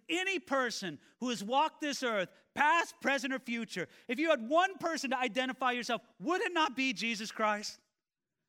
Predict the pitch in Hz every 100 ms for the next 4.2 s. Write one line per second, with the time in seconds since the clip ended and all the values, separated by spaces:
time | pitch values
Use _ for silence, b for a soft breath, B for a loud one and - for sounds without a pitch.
0 | _ _ - 311 294 - 320 349 320 339
1 | 277 196 247 285 339 330 311 B B 254
2 | 208 277 294 294 294 285 240 254 285 254
3 | 185 147 b b 233 233 - 226 233 294
4 | 311 320